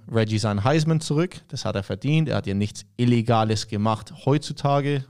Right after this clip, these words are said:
heutzutage ist es legal. Warum sollten wir ihn dafür bestrafen, dass es illegal damals war? Und im Sinne von, wir reden hier über vielleicht ein paar tausend Dollar. Ähm,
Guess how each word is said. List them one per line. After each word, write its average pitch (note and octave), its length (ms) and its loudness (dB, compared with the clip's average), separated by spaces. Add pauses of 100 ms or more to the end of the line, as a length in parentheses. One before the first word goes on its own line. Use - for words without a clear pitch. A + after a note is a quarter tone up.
heutzutage A2+ 460 -4
ist G#2 160 -10
es G#2+ 100 -8
legal. C3 540 2
Warum A2 240 -2
sollten A2+ 320 0
wir A2 100 2
ihn G#2 120 0
dafür G2 240 -6
bestrafen, C3 680 -2
dass A2+ 200 -6
es - 260 -6
illegal G#2+ 460 0
damals F#2+ 460 -4
war? G#2 360 -10
Und G2+ 220 -6
im G#2+ 120 2
Sinne A2 280 0
von, G#2+ 280 -2 (440)
wir G#2 140 0
reden G#2+ 220 0
hier A2 180 2
über G#2 180 0
vielleicht G2+ 380 -6
ein A2 60 -8
paar G#2 160 -4
tausend G2 400 -4
Dollar. - 280 -8 (800)
Ähm, F#2+ 480 -4